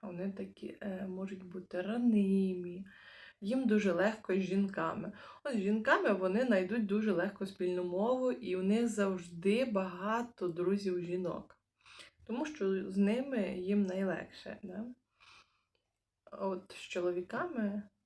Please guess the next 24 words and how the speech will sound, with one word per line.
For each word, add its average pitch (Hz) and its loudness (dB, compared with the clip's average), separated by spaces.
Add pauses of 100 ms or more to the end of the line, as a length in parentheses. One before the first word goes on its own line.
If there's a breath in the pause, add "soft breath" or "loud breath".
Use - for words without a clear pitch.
(200)
ну, 220 -2
чоловікам 190 -4
важче. - -10 (720 loud breath)
Хоча 262 2
вони 240 2
досить 220 0
комунікабельні, 208 4
і 180 -4
вони, 208 0
в 302 -8
принципі, 240 -2
можуть 226 2
знайти 202 -2
легко 208 -2
спільну 208 0
мову 202 2
з 196 -2
будь-ким. 208 -6 (720 loud breath)
Але 208 4
от 202 -2 (160)
якщо 190 -4
взяти 190 -2 (200)
там, 170 -8
е, 196 -6